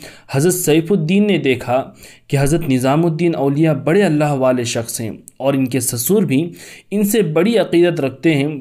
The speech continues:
तो हज़रत सैफुद्दीन ने भी अपने तीनों बेटों के साथ हज़रत निज़ामुद्दीन औलिया रहमतुल्लाह अलैह से बैत कर ली। तो सिर्फ छः साल की उम्र में हज़रत अमीर खुसरो जो हैं हज़रत निज़ामुद्दीन औलिया के मुरीद हो गए।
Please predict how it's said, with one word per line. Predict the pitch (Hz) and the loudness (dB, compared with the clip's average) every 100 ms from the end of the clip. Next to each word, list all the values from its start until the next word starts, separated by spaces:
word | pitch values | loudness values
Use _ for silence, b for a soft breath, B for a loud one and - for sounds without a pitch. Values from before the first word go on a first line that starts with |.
| - | -8
तो | 147 | -2
हज़रत | 127 143 | 0 -2
सैफुद्दीन | 139 127 131 151 135 127 156 175 | -2 0 0 0 -2 0 2 2
ने | 156 | 2
भी | 123 135 160 B B B | 0 -2 -4 B B B
अपने | 151 160 185 175 - | -6 -2 0 -2 -2
तीनों | 190 214 233 226 156 | 0 2 4 2 2
बेटों | 151 156 160 | 0 0 0
के | 151 131 | 0 -2
साथ | 127 120 127 135 - - | 0 4 4 2 -4 -6
हज़रत | 131 135 | -4 -2
निज़ामुद्दीन | 117 117 120 131 131 135 139 120 | -2 0 0 0 0 -2 -4 -4
औलिया | 127 135 151 147 | -2 2 2 2
रहमतुल्लाह | 127 123 120 120 113 | 0 -6 -6 -2 -2
अलैह | 113 120 | -2 -4
से | 120 135 117 | -2 -4 -2
बैत | 113 113 117 | 0 0 -2
कर | - 104 | -8 -8
ली। | 107 85 - - | -8 -10 -16 -6
तो | 175 202 | 0 0
सिर्फ | 226 240 208 | 0 -4 -6
छः | - - 214 226 | 0 0 0 -2
साल | 196 185 190 | 0 2 0
की | 185 160 | -2 0
उम्र | 208 190 | 2 2
में | 143 147 156 - | 2 0 -2 -2
हज़रत | 143 160 160 135 | 0 0 0 0
अमीर | 139 165 160 | 2 2 0
खुसरो | 151 151 226 185 | -2 0 0 2
जो | 143 | 0
हैं | 117 139 143 B B - | 0 -4 -8 B B -8
हज़रत | 123 143 156 | -2 0 0
निज़ामुद्दीन | 123 117 131 185 202 165 190 - | -2 0 2 4 2 2 -2 0
औलिया | 135 131 123 123 | 2 2 2 0
के | 123 135 | 0 0
मुरीद | 120 117 120 113 | 2 2 2 2
हो | 110 | 0
गए। | 101 92 | -2 -6